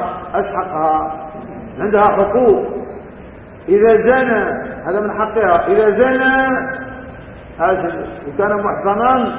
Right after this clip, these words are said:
هذا الحق، حق لا إله إلا الله وحق الإسلام. هنا إيش هو؟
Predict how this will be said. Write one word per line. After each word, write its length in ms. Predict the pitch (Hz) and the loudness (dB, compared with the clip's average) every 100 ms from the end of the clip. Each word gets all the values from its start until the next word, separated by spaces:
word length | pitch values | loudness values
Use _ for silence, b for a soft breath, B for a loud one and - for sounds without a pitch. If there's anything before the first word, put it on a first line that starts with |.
| - - | -8 -2
هذا 220 | 180 202 | 0 2
الحق، 320 | 214 190 240 240 233 - - - - - - | 2 4 4 2 -2 -4 -10 -10 -14 -12 -6
حق 200 | 185 175 | -4 2
لا 220 | 196 202 | 2 4
إله 300 | 190 190 165 | 2 2 0
إلا 200 | - 170 | 0 0
الله 240 | 175 214 208 | 2 4 4
وحق 280 | - 180 | 2 0
الإسلام. 400 | 185 180 175 180 | 0 -2 -2 -2
هنا 220 | 202 208 202 - - 156 | -2 -2 -4 -6 -8 -4
إيش 120 | 160 | 2
هو؟ 160 | 185 | 6